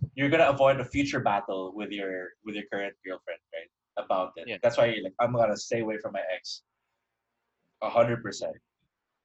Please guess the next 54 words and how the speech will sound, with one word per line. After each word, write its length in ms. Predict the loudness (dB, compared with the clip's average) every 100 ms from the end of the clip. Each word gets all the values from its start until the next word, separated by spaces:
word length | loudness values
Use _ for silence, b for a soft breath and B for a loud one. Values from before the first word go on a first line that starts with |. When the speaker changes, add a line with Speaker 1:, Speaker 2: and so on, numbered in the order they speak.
| _
Speaker 1:
And 140 | 2 4
then, 140 | 6
like, 240 | 6 4 2
but 120 | -2
if 100 | 0
you're 100 | -2
single, 380 | -2 0 2 2
you'd 120 | 2
be 80 | 4
like, 240 | 4 4 0
"Oh, 80 | -6
fuck 140 | -4 -2
it. 100 | -2
Like, 160 | -4 -6
I 40 | -8
mean, 220 | -10 -10 _ _ _ _ _ -4
I'm 120 | -2
having 240 | 2 0 -2
a 20 |
shitty 300 | -8 -12 -6
time. 240 | -4 -4 -6
Like, 240 | -6 -6 -8 _ _ _ _ _ -4
and, 300 | 0 0 -2 -12 -6
like, 200 | -6 -6 _ -2
my 120 | -2 -2
ex 180 | -10 -10
hears 220 | -8 -6
about 200 | -4 -4
it 60 | -4 -12
and 80 |
she 120 | -18 -2
talks 260 | 0 0
to 60 | -8
me." 80 | -14
I'll 100 | -14 -10
be 60 | -2
like, 200 | -2 -2 _ _
"Yeah, 160 | -4 -4 0
fuck 180 | -2 -2
it." 80 | -10
It, 100 | -14 -14 _ _ _ _ _
it, 160 | -4 -4 -6
it's 160 | -6 0
like 200 | 0 0 0
the, 320 | 4 4 2
it's 220 | -4 -6 -6
triggered 320 | -4 -2 -2
because 380 | 0 2 2 0
of 120 | -8 -8
a 40 |
certain 280 | -8 -8 -10 -16 _ _
thing 200 | -12 -10 -8
that 140 | -10 -8
you, 420 | -8 -8 -8